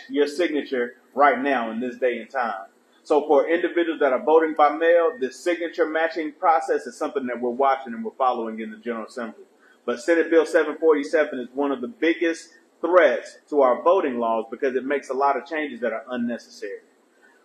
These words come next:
Uh, I'm gonna move forward here to other elements of seven forty-seven. It preserves same-day registration. Like I said earlier,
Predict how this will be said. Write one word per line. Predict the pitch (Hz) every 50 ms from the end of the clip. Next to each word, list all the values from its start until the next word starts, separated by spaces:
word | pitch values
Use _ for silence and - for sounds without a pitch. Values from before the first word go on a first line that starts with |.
| _ _
Uh, | 120 120 117 113 113 113
I'm | 117
gonna | 147 143 131
move | 127 139 147 143 139 - -
forward | 147 139 131 127 131 143
here | 139 139 135 131 135 -
to | - 127 117 113 110 - _ _ _ _ _ _ - - _ _
other | - 160 165 160 156 143
elements | 147 151 147 143 139 131 - 135
of | 120 -
seven | - 139 120 120 117 -
forty-seven. | - 135 127 120 117 - - 123 120 113 120 117 120 - _ _ _ _ _ _ _ _ _ _ _ _ _ _ _ _ - _
It | - 147 151
preserves | 160 151 131 143 165 170 170 165 165 -
same-day | 180 170 165 165 156 160 151 151
registration. | 147 156 147 139 135 - - 170 156 156 - - 120 107 113 113 - _ _ _
Like | 127 131 139
I | 147 147
said | - 156 139 131 123
earlier, | 156 156 151 135 123 120 117